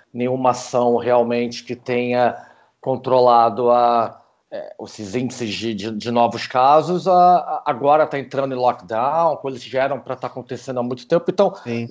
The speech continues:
Speaker 1: eu tenho amigos que trabalham na Globo, já falam que não voltam a trabalhar antes de, o quê?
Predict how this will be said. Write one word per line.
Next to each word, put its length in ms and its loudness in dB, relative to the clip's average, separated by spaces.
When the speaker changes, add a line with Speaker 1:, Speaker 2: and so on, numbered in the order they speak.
Speaker 1:
eu 100 -4
tenho 160 0
amigos 220 0
que 60 -12
trabalham 280 2
na 120 -2
Globo, 640 0
já 160 -4
falam 420 0
que 160 -14
não 160 -8
voltam 460 0
a 80 -2
trabalhar 880 0
antes 640 -8
de, 1040 -4
o 120 -6
quê? 280 -4